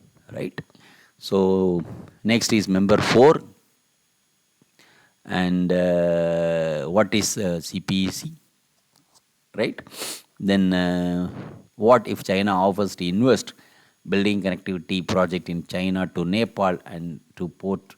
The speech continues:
in Gujarat? So, will you accept it? But it will be beneficial to India, so then why not? But India is a big country, no such problems like Sri Lanka.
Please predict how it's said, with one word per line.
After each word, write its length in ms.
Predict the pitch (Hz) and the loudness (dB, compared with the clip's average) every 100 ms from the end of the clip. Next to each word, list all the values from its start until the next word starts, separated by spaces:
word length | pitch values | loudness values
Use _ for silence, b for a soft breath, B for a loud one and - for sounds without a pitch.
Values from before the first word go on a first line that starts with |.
| - | -8
in 160 | 90 | -6
Gujarat? 580 | 82 104 113 104 82 - - b b b b - | -4 -6 -2 0 -2 -6 -20 b b b b -4
So, 320 | 95 92 92 90 | 2 4 4 2
will 120 | 101 120 | 2 4
you 80 | 117 | 2
accept 380 | 87 - 180 190 - | 2 0 0 -2 -10
it? 140 | - - - _ _ b b b - | -10 -14 -18 _ _ b b b -4
But 160 | 92 | -2
it 60 | 85 | -2
will 100 | 92 | -4
be 140 | 82 87 | -2 -4
beneficial 560 | 104 113 107 104 113 104 | 0 0 0 -2 -2 0
to 60 | 123 | -2
India, 260 | 156 147 123 - - - | 2 4 2 0 -8 -20
so 200 | - 87 87 87 87 87 87 | -14 -10 -8 -8 -8 -10 -2
then 240 | 110 113 107 | 2 4 4
why 120 | 110 113 123 | 2 0 0
not? 260 | 131 - - _ b b b b b _ - | 2 0 -8 _ b b b b b _ 0
But 180 | 107 - | 0 0
India 260 | 104 101 98 | 0 2 2
is 80 | - | 0
a 60 | 80 82 | -6 2
big 180 | 127 - | 2 2
country, 600 | 120 107 101 104 104 101 _ - | 0 2 2 0 -2 -6 _ -12
no 240 | 85 104 131 | 0 2 4
such 240 | - 101 - - | 2 0 -4 0
problems 480 | 101 101 101 87 | 2 4 0 -2
like 220 | 98 90 92 85 | -2 -4 -6 -10
Sri 120 | 90 92 | -8 -4
Lanka. 420 | 92 92 90 85 | -2 -2 -4 -4